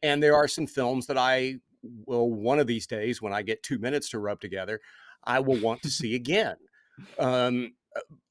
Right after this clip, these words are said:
Speaker 1: but there was not a Hereditary this year.
Speaker 2: No.
Speaker 1: There was not a Midsommar. There was not, uh, a Get Out. There was, you know, there wasn't even, in my opinion, and there, there were a couple that came close, there wasn't even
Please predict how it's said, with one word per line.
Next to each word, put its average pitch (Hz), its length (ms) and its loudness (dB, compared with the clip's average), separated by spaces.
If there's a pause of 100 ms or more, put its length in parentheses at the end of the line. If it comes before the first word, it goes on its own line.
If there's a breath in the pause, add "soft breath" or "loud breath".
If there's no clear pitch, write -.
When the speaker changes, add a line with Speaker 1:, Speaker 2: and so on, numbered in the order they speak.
(140)
Speaker 1:
but 175 220 4
there 175 160 6
was 170 280 4
not 185 320 0
a 143 40 -2
Hereditary 120 680 2
this 85 220 -10
year. - 300 -12
Speaker 2:
No. - 40 -10
Speaker 1:
There 135 140 2
was 135 260 6
not 135 600 0 (100)
a 131 80 -2
Midsommar. 113 680 -4
There 113 140 -2
was 113 240 -2
not, 127 640 0 (460 soft breath)
uh, 110 500 0
a 117 100 -4
Get 110 220 -4
Out. 76 320 -6 (100)
There 127 220 2
was, 123 480 2
you 147 120 -2
know, 123 260 -2
there 143 180 4
wasn't 151 480 4
even, 127 380 0
in 107 180 -10
my 98 180 -8
opinion, 139 480 -4
and 107 140 -4
there, 107 240 -2
there 110 160 -2
were 113 60 -8
a - 40 -12
couple - 320 -2
that 147 120 0
came 131 240 0
close, 139 440 0 (840 soft breath)
there 143 240 8
wasn't 143 640 4 (140)
even 127 640 -2